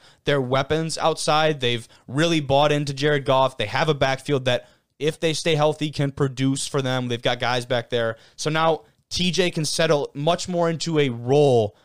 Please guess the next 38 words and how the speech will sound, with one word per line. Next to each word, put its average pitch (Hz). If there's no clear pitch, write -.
as 143
opposed 147
to 139
being 127
that 113
guy 113
that 104
he 110
had 110
to 113
have 95
been 101
in 139
the 107
past. 120
Now, 104
that 127
guy 131
got 107
him 104
to -
Pro 120
Bowls 95
and, 90
and 117
whatever. 107
He 110
had 101
great 101
years. 120
But -
I 120
think 135
he 151
will 117
excel 98
much 92
more 90